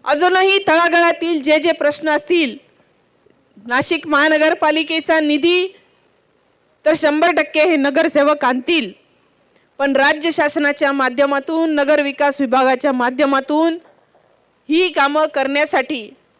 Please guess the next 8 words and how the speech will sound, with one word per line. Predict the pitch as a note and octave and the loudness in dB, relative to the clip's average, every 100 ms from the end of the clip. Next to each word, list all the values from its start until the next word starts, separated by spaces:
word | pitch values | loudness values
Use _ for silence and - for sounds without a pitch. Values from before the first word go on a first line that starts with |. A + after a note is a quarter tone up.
| - | -6
माझे | C4 D4+ | -2 -2
हात | C#4+ C#4+ D#4 D4+ | -2 0 0 2
बळकट | D4+ E4+ D#4+ C4+ | 0 0 -2 -2
करण्यासाठी | C#4+ C#4 D4 C#4 C4+ D#4 E4 F#4 - _ _ _ _ - | -2 0 -2 -2 -2 0 -2 -4 -10 _ _ _ _ -2
हे | D#4 | 0
नगरसेवक | E4 D4 D4+ D4+ C#4 C4+ D4+ D4 | 0 0 0 0 -2 0 0 -2
हवे | C4 C4 | -4 0
आहेत. | C#4 C4 C#4+ B3+ | 2 2 2 0